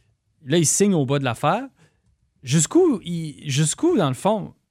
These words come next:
ces pouvoirs vont puis que ça peut venir nous nuire en sol canadien avec la technologie américaine ?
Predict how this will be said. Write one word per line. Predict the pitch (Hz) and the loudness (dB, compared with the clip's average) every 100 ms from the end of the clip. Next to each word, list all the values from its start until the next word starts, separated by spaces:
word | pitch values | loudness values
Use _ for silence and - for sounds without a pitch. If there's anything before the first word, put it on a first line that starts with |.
| _ | _
ces | - 165 | -4 -4
pouvoirs | - 147 131 196 180 | -2 -2 0 0 0
vont | 135 139 214 247 | 0 0 -2 -4
puis | 131 120 | -8 -8
que | |
ça | - 123 | -8 -8
peut | - 262 320 | -6 -4 -2
venir | 151 139 147 156 131 107 98 _ _ _ _ _ 151 | -2 0 2 2 0 -4 -10 _ _ _ _ _ 0
nous | 139 143 | 2 4
nuire | 143 160 165 127 | 4 4 0 0
en | 120 | -2
sol | - 151 139 | 0 0 0
canadien | 139 123 113 110 135 143 139 | -2 -2 -2 -2 0 -2 -2
avec | 120 110 147 - | -6 -2 -4 -2
la | 120 | -6
technologie | - - 120 113 110 | -4 -2 0 0 2
américaine ? | 117 107 101 - 123 | 0 -2 -6 -6 -6